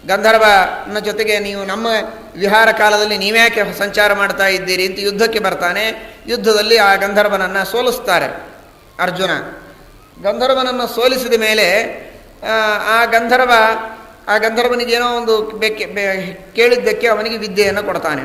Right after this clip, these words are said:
ಅವನು ತನ್ನ ಮಾಯಾವಿದ್ಯೆಯನ್ನು ಕಲಿಸ್ತೇನೆ ಅಂತಾನೆ, ತೆಗೆದುಕೊಳ್ಳೋದಿಲ್ಲ ಅರ್ಜುನ.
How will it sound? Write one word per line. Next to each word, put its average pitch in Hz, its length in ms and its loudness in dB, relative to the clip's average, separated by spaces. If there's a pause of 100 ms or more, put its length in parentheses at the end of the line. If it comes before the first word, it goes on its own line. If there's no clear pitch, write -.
ಅವನು 277 360 2
ತನ್ನ 254 200 0
ಮಾಯಾವಿದ್ಯೆಯನ್ನು 247 800 2
ಕಲಿಸ್ತೇನೆ 220 520 0
ಅಂತಾನೆ, 170 460 -6
ತೆಗೆದುಕೊಳ್ಳೋದಿಲ್ಲ 170 640 -6
ಅರ್ಜುನ. 123 300 -8